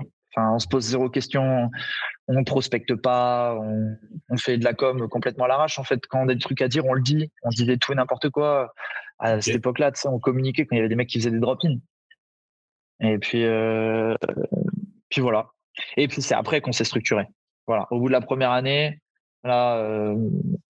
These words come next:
Speaker 1: j'ai pris la décision, du coup, d'arrêter le judo. Voilà, de me consacrer complètement à la boxe. Puis là, on a explosé et,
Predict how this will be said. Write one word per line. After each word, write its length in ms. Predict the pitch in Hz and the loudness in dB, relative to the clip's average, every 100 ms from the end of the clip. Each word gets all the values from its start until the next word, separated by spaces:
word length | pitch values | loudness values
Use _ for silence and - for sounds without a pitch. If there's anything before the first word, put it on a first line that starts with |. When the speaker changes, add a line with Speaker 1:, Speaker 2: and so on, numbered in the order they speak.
| 127 | -2
Speaker 1:
j'ai 160 | 123 | -2
pris 120 | 113 | 0
la 100 | 123 | 0
décision, 400 | 120 117 131 123 | 0 0 0 2
du 120 | 123 117 | 0 -2
coup, 120 | 120 | 0
d'arrêter 300 | 117 110 120 | 0 2 0
le 60 | 110 | -2
judo. 400 | 110 139 180 - _ _ _ _ _ _ _ _ _ _ _ _ _ - - | 0 0 -2 -8 _ _ _ _ _ _ _ _ _ _ _ _ _ -16 -6
Voilà, 300 | 127 117 131 | 0 0 2
de 60 | |
me 80 | 120 | 0
consacrer 360 | 123 120 117 123 | 0 -2 -2 -2
complètement 340 | 117 120 123 | -2 -2 0
à 40 | |
la 60 | 117 | 0
boxe. 280 | 131 - - _ - - - - - - | 0 -2 -12 _ -16 -12 -10 -10 -12 -4
Puis 120 | 127 | 0
là, 100 | 123 | 2
on 100 | 110 | 0
a 40 | |
explosé 440 | 107 - 123 117 131 | -2 -4 -4 0 0
et, 840 | 127 110 107 107 104 101 98 95 | 2 0 0 0 0 0 0 0